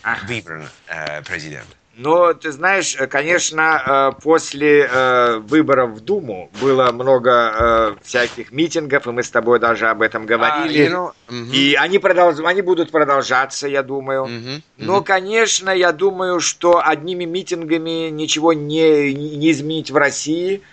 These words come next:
Speaker 2: Мгм.
Speaker 1: Э, я думаю, что, конечно, все-таки, э, у нас, э, нет революционной ситуации, но есть недовольство людей.
Speaker 2: Мгм.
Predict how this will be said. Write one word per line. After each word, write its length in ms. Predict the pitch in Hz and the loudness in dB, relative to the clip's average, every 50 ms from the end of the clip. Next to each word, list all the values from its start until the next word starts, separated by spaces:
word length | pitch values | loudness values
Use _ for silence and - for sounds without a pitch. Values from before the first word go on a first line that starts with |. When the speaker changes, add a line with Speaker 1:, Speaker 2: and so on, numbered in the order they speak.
| - - - - - - - | -20 -20 -20 -20 -20 -18 -8
Speaker 2:
Мгм. 240 | 107 120 131 139 139 | -2 0 0 2 2
Speaker 1:
Э, 40 | |
я 180 | 135 143 156 156 | 0 0 0 0
думаю, 440 | 151 165 185 180 180 185 180 175 151 | 2 2 2 2 2 2 2 2 0
что, 240 | - - - 160 156 | 0 0 2 0 2
конечно, 880 | 156 156 151 156 156 175 180 170 139 - - 156 160 160 160 156 143 - 135 127 | 2 0 -2 0 0 0 0 0 0 -2 -2 0 2 2 2 2 0 -2 -10 -16
все-таки, 680 | - - - 151 147 120 151 - - 135 143 147 147 147 143 - | -10 -2 -2 0 0 0 -2 -4 -2 -2 0 2 4 4 2 2
э, 400 | 120 127 131 131 127 127 123 120 | 0 0 2 4 4 2 2 0
у 140 | 117 135 139 | 0 -2 -4
нас, 460 | 135 143 147 147 139 - - - - - 123 | -2 0 0 -2 -2 -6 -10 -14 -14 -12 -10
э, 140 | 123 120 | -10 -10
нет 280 | 120 135 160 165 - - | -6 -2 -2 -2 -2 0
революционной 760 | 151 147 143 139 143 151 151 - - 180 170 156 143 135 131 | -2 -2 -2 -2 -2 -4 -4 0 2 2 2 2 0 -4 -8
ситуации, 800 | 120 - 120 113 - 135 139 151 170 170 165 - - 156 151 147 | -10 -10 -14 -10 -4 -2 0 2 2 2 0 -2 -6 -6 -6 -6
но 120 | 135 127 127 | -6 -6 -4
есть 300 | 127 135 156 151 - - | 0 0 0 0 -2 -6
недовольство 920 | 147 156 135 156 156 156 175 175 160 - - - _ _ 104 98 95 - - _ | -4 0 0 2 2 4 6 4 4 4 0 -10 _ _ -8 -8 -8 -8 -12 _
людей. 600 | - 113 113 123 117 104 104 95 107 131 165 - | -18 -14 -12 -12 -10 -10 -8 -8 -6 -8 -8 -10
Speaker 2:
Мгм. 180 | 95 95 92 | -12 -16 -18